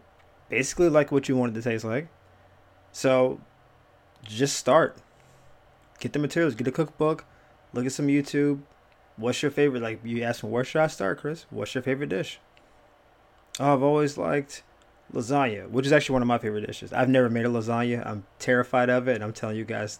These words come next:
to stop being afraid, so I'm being a hypocrite. I'm gonna make a lasagna in the next three months. Book it. There you go. Dedication.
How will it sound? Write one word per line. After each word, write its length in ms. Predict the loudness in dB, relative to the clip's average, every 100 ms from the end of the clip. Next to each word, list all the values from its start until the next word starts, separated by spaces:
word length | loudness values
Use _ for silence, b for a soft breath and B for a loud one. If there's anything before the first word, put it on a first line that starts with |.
| -12
to 140 | -10
stop 260 | -4 -4 -4
being 160 | -6
afraid, 380 | -8 -4 -2 -2
so 120 | -4
I'm 100 | -8
being 160 | -6 -6
a 40 |
hypocrite. 400 | -8 -8 -6 -8 -8 b b b b b _ _ -20 -2
I'm 60 | 2
gonna 120 | 4
make 140 | 4
a 40 | 2
lasagna 520 | 0 0 0 0 -2
in 80 | -4
the 60 |
next 340 | -6 -8 -12 -18 _ _
three 200 | 0 2
months. 420 | 2 -2 -8 -16 -20 _ _ 0
Book 220 | 2 2
it. 120 | -8 -14 _ _ _ _ _ _ _ _ _ _ _ _
There 140 | 0 2
you 100 | 0
go. 260 | -2 -4 -10 _
Dedication. 760 | -6 -4 -2 -2 -2 -4 -4